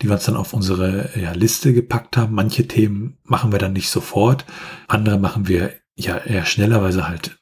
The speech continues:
teilweise auch besser zu recherchieren sind und für andere Themen muss man halt wesentlich mehr Zeit reinstecken. Ansonsten so halt Themen, die uns auch bewegen, zum Beispiel die Geschichte des S N E S oder die Architektur des S N E S. Das waren halt wirklich zwei Themen,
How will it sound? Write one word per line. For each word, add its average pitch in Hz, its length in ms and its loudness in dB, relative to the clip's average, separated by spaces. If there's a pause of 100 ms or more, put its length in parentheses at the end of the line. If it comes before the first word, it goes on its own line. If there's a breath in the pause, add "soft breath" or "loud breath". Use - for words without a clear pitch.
(300)
teilweise 87 420 0
auch 87 220 -6
besser 90 320 0
zu - 140 -4
recherchieren 98 520 2
sind 120 160 2
und 113 80 -6
für 104 140 -6
andere 95 180 -2
Themen 95 220 -4
muss 95 160 -6
man 85 100 0
halt 87 200 -6 (420 loud breath)
wesentlich 95 380 2
mehr 80 120 -6
Zeit 117 380 0
reinstecken. 113 640 0 (440 loud breath)
Ansonsten 98 480 2
so 98 200 0
halt 90 160 0
Themen, 104 280 2
die - 80 -8
uns - 240 0
auch 127 120 0
bewegen, 90 400 0
zum 95 140 -4
Beispiel - 200 -4
die 92 120 0
Geschichte 123 500 2
des 110 160 0
S - 220 -2
N 104 80 0
E 113 100 0
S - 180 -2
oder 101 140 0
die 101 140 -4
Architektur - 540 2
des 117 180 0
S - 160 -2
N 113 80 0
E 120 40 -2
S. - 140 -2
Das - 140 -6
waren 104 100 0
halt 110 140 -6
wirklich 113 180 -4
zwei - 240 -2
Themen, 110 380 0